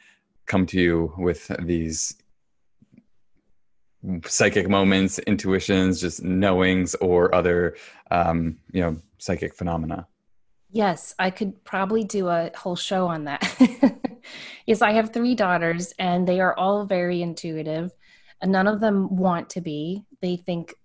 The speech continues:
Speaker 2: you know, their mom's work is weird and strange and out there. And yet they exhibit some amazing abilities. And it's really cool because they each exhibit it in different ways.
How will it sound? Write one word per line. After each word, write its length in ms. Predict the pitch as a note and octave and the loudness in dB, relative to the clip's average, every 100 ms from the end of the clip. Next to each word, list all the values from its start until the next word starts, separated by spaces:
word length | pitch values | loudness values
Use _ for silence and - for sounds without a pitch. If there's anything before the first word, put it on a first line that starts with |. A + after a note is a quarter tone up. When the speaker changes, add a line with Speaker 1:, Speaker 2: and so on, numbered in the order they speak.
| - | -12
Speaker 2:
you 180 | F#3 E3 | -8 -6
know, 140 | D#3+ | -6
their 180 | E3 E3 | -6 -4
mom's 360 | E3+ E3 E3 | -2 -4 -6
work 240 | F3 E3 F#3 | -8 -8 -8
is 120 | F3 | -12
weird 380 | E3 D3+ D3 D#3+ | -10 -10 -8 -8
and 140 | F3 | -8
strange 420 | - D#3+ D3+ D#3 | -10 -12 -10 -10
and 80 | E3 | -8
out 240 | D3 D3+ - | -8 -8 -10
there. 320 | D3+ E3+ G3 _ - - - | -6 -4 -6 _ -20 -20 -6
And 200 | F#3+ F#3+ | -2 2
yet 220 | F#3+ - | 2 0
they 160 | G3 G3 | 2 2
exhibit 560 | F#3+ - F#3+ F3+ F3+ - | 2 0 -2 0 -2 -4
some 300 | F3+ E3+ E3+ | -8 -4 -2
amazing 480 | F3 F3+ F3+ F3+ | -2 -2 -2 -2
abilities. 680 | E3+ F3+ F#3+ F#3+ E3+ E3 - - | -2 0 2 2 0 -4 -8 -6
And 160 | G3 | -2
it's 200 | G#3 G3 | -2 -2
really 260 | A3 B3+ B3+ | -2 0 0
cool 260 | - D#4 D4 | -2 0 0
because 300 | G3 G3+ G3+ | 0 -4 -2
they 120 | G3 | -2
each 300 | G3 B3 - | -2 -6 -4
exhibit 440 | G#3+ G3+ A#3+ G#3+ F3+ | -4 -2 -2 0 0
it 160 | F3+ | -2
in 120 | F#3+ F3 | -4 -4
different 460 | F#3 - E3 - | -4 -6 -8 -8
ways. 560 | E3 D#3 - - - | -10 -10 -10 -14 -16